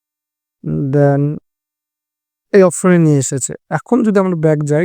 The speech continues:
গিয়ে সাইট অ্যাডমিনে ক্লিক করি, সেম লোকেশনেই নিয়ে আসবে, ওকে? ওর ওয়েবসাইটের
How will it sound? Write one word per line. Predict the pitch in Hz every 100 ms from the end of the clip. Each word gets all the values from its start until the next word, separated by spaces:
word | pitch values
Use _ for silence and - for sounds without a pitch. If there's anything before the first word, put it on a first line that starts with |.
| 190
গিয়ে | 165 156
সাইট | - 165
অ্যাডমিনে | 170 185 202 185
ক্লিক | 175 -
করি, | 175 294 - _ _ _ _ _ _ _ _ -
সেম | 185 180
লোকেশনেই | 165 156 190 226
নিয়ে | 175 147 131
আসবে, | 120 - 156 - _ - 330
ওকে? | - 120 - _ _ _ _ _ _ _ _ _ _ _ _ _ _
ওর | 156 170 -
ওয়েবসাইটের | 202 202 - 220 220